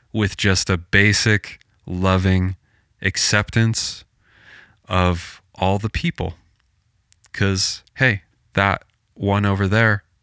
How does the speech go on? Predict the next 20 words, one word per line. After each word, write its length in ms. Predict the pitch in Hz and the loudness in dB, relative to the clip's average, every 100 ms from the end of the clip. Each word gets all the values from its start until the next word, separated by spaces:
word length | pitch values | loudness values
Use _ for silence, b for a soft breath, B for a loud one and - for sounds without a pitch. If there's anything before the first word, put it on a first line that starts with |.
| - | -4
doesn't 260 | 104 104 | -4 -2
look 180 | 98 107 | -4 -2
like 200 | 104 98 | -2 -2
me, 280 | 98 92 92 b b b b _ | 0 0 -2 b b b b _
but 140 | 98 | -2
it's 180 | 95 - | -2 -4
the 100 | 104 | -4
same 300 | - 92 87 | -2 0 -2
thing. 380 | - 87 87 98 _ _ _ _ _ _ _ | -4 -6 -6 -8 _ _ _ _ _ _ _
It's 180 | - - | -14 -8
a 40 | 90 | -6
human 500 | - 98 92 92 92 _ _ | -2 0 0 -2 -6 _ _
with 140 | 85 87 | -8 -6
a 40 | |
heartbeat 540 | 87 92 85 87 87 - b b b b b b _ - | -2 0 0 -2 -4 -6 b b b b b b _ -10
and 160 | 85 | -8
presumably 600 | 80 87 90 87 82 82 | -4 -2 0 0 0 0
a 80 | 82 | 0
soul. 360 | - - 90 - _ _ _ _ b b b b b b b b b b _ _ | 0 -4 -8 -12 _ _ _ _ b b b b b b b b b b _ _
But 260 | 107 104 | 0 0